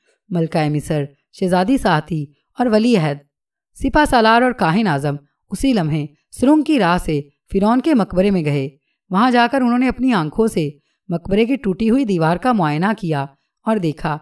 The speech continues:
कि मकबरे में दोनों गुलामों और एक कनीज की लाशें तो मौजूद थीं, मगर कनीज लाइका की लाश गायब थी। फिरायना मिस्र के अकीदे के मुताबिक फिरौन के मकबरे में से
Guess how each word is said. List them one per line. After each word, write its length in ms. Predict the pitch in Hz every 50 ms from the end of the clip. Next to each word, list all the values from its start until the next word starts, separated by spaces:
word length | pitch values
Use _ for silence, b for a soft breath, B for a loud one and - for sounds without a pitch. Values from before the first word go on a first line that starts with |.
| _ _ _ _ _ _ -
कि 100 | 311 302
मकबरे 360 | 269 240 262 240 247 254 269
में 140 | 277 302 269
दोनों 280 | 202 180 190 220 240
गुलामों 440 | 208 196 170 151 143 143 151 160 170 165 b b b b b -
और 100 | 226 233
एक 180 | 247 277 269 294
कनीज 260 | 254 233 240 254 -
की 100 | - 285
लाशें 320 | 240 185 180 - - 240
तो 100 | 254 277
मौजूद 360 | 254 220 175 151 170 196 220
थीं, 280 | - - 202 170 147 156 - _ _ _ _ _ _ _ -
मगर 380 | 165 151 147 165 160 160 160 160 _ _ _ _ _
कनीज 320 | - 214 233 269 302 247 196
लाइका 320 | 170 160 160 - - -
की 100 | 180 214
लाश 320 | 170 165 170 208 - - 170
गायब 240 | 160 147 147 147
थी। 360 | 143 - 160 151 143 160 _ _ _ _ _ _ _ -
फिरायना 460 | 196 202 226 233 254 262 285 294 277
मिस्र 260 | 220 190 190 - 208
के 120 | - 247
अकीदे 340 | 220 196 - 170 160 180 208
के 100 | 202 226
मुताबिक 540 | 190 180 156 160 143 139 143 165 170 165 _ _ _ _ _ _ -
फिरौन 300 | 220 220 233 262 285 285
के 120 | - 320
मकबरे 360 | 277 196 - - 175 190 220 233
में 120 | 196 170
से 300 | 127 135 156 147 -